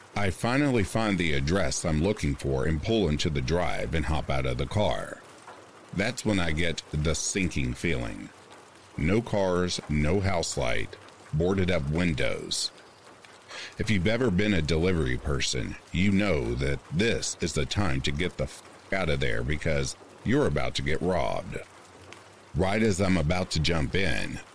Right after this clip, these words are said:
throw the car into reverse, and nope the f-, out of there, I see a man walking across the empty field adjacent to the property towards me. Now, I'm a pretty burly, bearded dude,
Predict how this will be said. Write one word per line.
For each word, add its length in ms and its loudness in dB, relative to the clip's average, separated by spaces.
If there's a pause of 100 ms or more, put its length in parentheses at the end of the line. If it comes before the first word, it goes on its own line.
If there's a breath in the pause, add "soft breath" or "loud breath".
throw 180 4
the 100 0
car 300 0
into 180 0
reverse, 600 2
and 200 2
nope 240 0
the 120 -4
f-, 200 -8 (280)
out 200 0
of 120 0
there, 400 -2 (360)
I 80 0
see 260 0
a 60 2
man 400 2
walking 420 0
across 380 0
the 160 -2
empty 240 -2
field 560 0
adjacent 640 0
to 80 -2
the 80 -2
property 640 -2
towards 400 0
me. 320 -6 (2250)
Now, 420 0
I'm 160 0
a 60 2
pretty 320 0
burly, 460 2
bearded 540 0
dude, 400 0